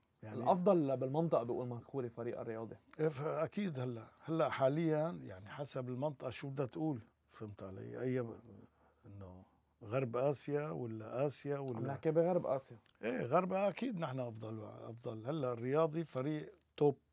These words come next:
Speaker 1: ما في. هلا بالنسبة لبطولة الوصل، أنا بتوقع جورجان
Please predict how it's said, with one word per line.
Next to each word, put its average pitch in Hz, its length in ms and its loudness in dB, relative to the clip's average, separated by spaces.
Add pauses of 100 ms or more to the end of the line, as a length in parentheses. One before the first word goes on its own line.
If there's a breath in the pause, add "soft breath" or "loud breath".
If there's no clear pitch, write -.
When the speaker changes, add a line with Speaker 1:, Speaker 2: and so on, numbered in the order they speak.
(200)
Speaker 1:
ما 120 160 -4
في. 117 240 -8
هلا 147 220 0
بالنسبة 139 480 -2
لبطولة 123 560 -2
الوصل، 127 460 -4
أنا 127 180 -4
بتوقع 120 500 -4
جورجان 131 720 0